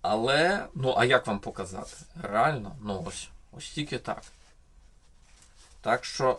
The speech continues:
раджу вам, якщо у вас сорок три, сорок чотири, от, бо це, це New Balance і, здається, здається,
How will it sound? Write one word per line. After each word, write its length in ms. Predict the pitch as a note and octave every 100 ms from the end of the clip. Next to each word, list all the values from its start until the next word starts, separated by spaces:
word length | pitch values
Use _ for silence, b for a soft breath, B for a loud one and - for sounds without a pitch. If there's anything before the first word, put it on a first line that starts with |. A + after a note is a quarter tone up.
| -
раджу 560 | A#2+ C3 B2 A2+ G#2 G2
вам, 320 | G#2 F#2+ G2 -
якщо 360 | - - - C3+
у 100 | A2
вас 180 | A2 -
сорок 440 | - B2+ A2+ -
три, 360 | - B2+ G#2 F#2+
сорок 460 | - A#2+ G#2 G2+
чотири, 720 | - - - C#3+ F#3 - - - - - - b b b b -
от, 360 | A2 F#2+ G#2 -
бо 180 | - -
це, 380 | - - A#2 A2 - -
це 140 | -
New 260 | G#2+ G#2+ A#2
Balance 500 | E3+ D#3 A2 A2+ -
і, 180 | A2+ A2
здається, 640 | A2 A2 C3 C#3 - B2 - - B B B B B B -
здається, 720 | G#2+ A2 A#2 B2+ - B2